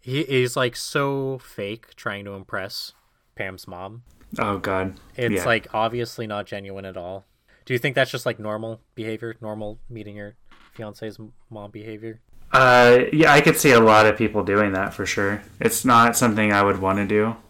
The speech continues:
Speaker 2: but I do notice it. But I also notice that a lot of people exhibit that type of behavior.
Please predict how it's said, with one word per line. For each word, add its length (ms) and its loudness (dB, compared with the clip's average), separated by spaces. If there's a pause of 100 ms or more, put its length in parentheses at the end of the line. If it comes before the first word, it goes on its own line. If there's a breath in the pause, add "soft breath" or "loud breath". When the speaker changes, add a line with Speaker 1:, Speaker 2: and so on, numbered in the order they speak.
(100)
Speaker 2:
but 160 4
I 80 4
do 180 2
notice 380 2
it. 320 2 (160)
But 140 4
I 140 2
also 260 0
notice 360 0
that 180 -2
a 20 -4
lot 160 0
of 80 -8
people 480 -10 (100)
exhibit 360 -4
that 180 -4
type 180 -4
of 60 -12
behavior. 480 -6